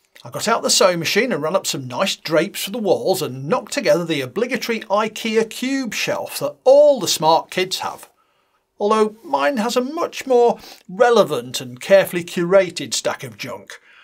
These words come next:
I did go a bit over the top with the lighting though and fitted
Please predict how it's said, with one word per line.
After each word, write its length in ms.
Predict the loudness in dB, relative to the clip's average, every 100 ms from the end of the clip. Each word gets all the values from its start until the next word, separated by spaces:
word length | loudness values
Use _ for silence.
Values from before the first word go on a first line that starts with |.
| -20 _ _ _ _
I 100 | -8
did 260 | -4 -4 -2
go 200 | 0 2
a 80 | 2
bit 260 | 0 0
over 220 | 2 2 0
the 120 | -2
top 300 | 0 0 0
with 120 | -4
the 60 | -2
lighting 640 | -2 -2 -2 -2 -6 -8
though 220 | -12 -12
and 240 | -12 -14 -16 -20 -20 -10
fitted 480 | -6 -4 -6 -10